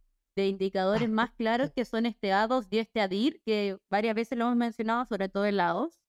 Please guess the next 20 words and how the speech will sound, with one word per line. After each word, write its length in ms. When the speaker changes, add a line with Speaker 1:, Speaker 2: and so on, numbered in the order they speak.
Speaker 1:
en 420
episodios 540
anteriores, 680
que 80
finalmente 520
este 180
ados 320
es 60
una 200
escala 680
de 100
observación 680
para 160
aportar 380
a, 60
al, 600
al 140
diagnóstico 580
del 140
autismo. 640